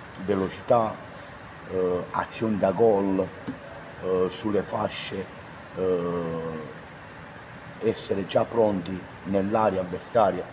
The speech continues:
essere già subito aggressivo, passaggi lunghi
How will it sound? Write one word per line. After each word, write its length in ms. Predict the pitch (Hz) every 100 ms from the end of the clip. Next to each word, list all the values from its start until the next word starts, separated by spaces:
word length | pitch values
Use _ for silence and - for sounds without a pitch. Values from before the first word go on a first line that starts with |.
| - - -
essere 360 | 117 98 107 87
già 140 | 123
subito 440 | 113 - 107 92 101
aggressivo, 880 | 95 101 95 - 120 107 95 87 - - - - - - -
passaggi 540 | - - 139 117 -
lunghi 580 | 113 131 123 110 92 92